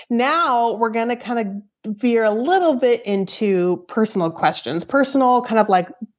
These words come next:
life balance sort of questions. So we've got, again, this is another kind of, like, twofer. So <laughs> two people asked a similar question. Caro from caro ha dot com and,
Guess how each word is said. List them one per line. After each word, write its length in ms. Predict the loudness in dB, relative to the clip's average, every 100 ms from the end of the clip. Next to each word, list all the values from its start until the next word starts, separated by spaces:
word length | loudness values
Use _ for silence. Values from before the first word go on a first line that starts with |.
| -10
life 480 | -4 0 0 0 -2
balance 560 | 0 0 2 2 0 -2
sort 300 | -4 0 0
of 140 | 0
questions. 840 | -2 -2 -2 -6 -6 -2 0 0 -4 _ _ -4
So 160 | -2
we've 280 | 0 0 0
got, 480 | 0 2 2 0 -2 -2
again, 300 | 0 0 0
this 160 | 0
is 100 | 0
another 280 | 2 0 0
kind 160 | 0 0
of, 80 |
like, 180 | 0 -2
twofer. 500 | -2 0 0 0 -2
So 400 | 0 0 2 2 2
<laughs> 240 | 0 0
two 180 | -2 -2
people 260 | 0 2
asked 220 | 2 0 -4
a 60 |
similar 300 | -6 -2 -2
question. 520 | -2 -4 -4 -8 -10 -14 -20 -20 -20 -10
Caro 440 | 0 4 6 4
from 220 | 4 2 2
caro 280 | 2 2
ha 200 | 2 0
dot 200 | 0 -2
com 420 | -2 -2 2 4 4
and, 400 | 2 2 2